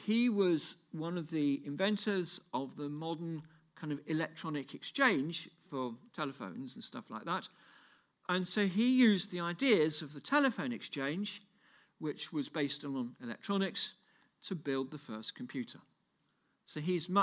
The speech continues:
as much a founder of, of, of this sort of computer as is, um, Turing. And this is the Colossus computer, which was designed by Flowers, uh, using ideas from Turing and others,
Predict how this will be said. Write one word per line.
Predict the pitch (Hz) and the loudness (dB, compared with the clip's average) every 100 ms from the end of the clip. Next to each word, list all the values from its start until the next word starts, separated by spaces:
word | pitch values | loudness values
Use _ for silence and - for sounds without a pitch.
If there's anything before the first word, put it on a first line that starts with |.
| 196 | 2
as | 170 170 | -2 4
much | 208 - - - 151 | 4 4 -6 -6 -4
a | 143 - _ - | -4 -6 _ -20
founder | - - 160 156 143 | -10 -4 -4 -4 -6
of, | 120 - | -8 -12
of, | 139 117 - _ _ _ _ _ 127 | -12 -12 -16 _ _ _ _ _ -12
of | 123 | -8
this | 143 - | -8 -2
sort | 226 | 0
of | 180 | 0
computer | 147 127 135 - 117 104 | -6 -6 -6 -6 -12 -10
as | 123 120 - 123 | -10 -8 -10 -10
is, | 113 101 - | -8 -10 -12
um, | 107 104 104 - | -14 -12 -14 -2
Turing. | 240 220 233 - - - - _ _ _ _ | 2 2 0 -4 -18 -20 -20 _ _ _ _
And | 180 185 208 | 2 4 4
this | 247 - | 2 2
is | 214 170 | 0 0
the | 180 165 | -2 -4
Colossus | - 220 262 196 - | 2 4 4 2 -4
computer, | - 135 156 151 180 175 175 - _ _ | -6 -6 -2 -2 -2 -2 -4 -10 _ _
which | 160 165 160 - | -4 -4 -6 -4
was | 147 135 - | -2 -2 -4
designed | 120 190 214 180 | -6 0 0 2
by | 160 | -2
Flowers, | 156 156 147 147 151 147 - _ _ _ - | -2 -4 -4 -2 -4 -4 -8 _ _ _ -12
uh, | 127 123 | -10 -4
using | 143 143 131 | -2 -2 -2
ideas | 127 123 196 160 - | -4 -2 -2 -2 -4
from | 117 | -6
Turing | - 117 113 113 107 _ _ _ _ 117 | -8 -6 -6 -6 -10 _ _ _ _ -12
and | 113 110 - | -10 -10 -12
others, | 110 107 107 - | -8 -6 -6 -8